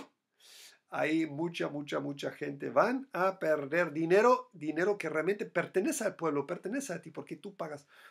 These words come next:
los impuestos. Ok, perfecto. Ahora, ¿qué más? Eso también, eso tienes que tú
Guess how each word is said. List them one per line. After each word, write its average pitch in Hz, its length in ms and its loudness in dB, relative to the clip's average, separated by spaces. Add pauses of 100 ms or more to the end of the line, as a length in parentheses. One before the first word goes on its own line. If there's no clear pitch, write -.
(120)
los 127 140 -14
impuestos. 127 600 -12 (880)
Ok, 139 220 -2
perfecto. - 380 -14 (420)
Ahora, 135 260 0
¿qué 175 120 0
más? 254 360 0 (720)
Eso 269 300 4
también, 202 400 2
eso 262 580 2
tienes 214 360 -6
que 185 500 -6
tú 208 360 -8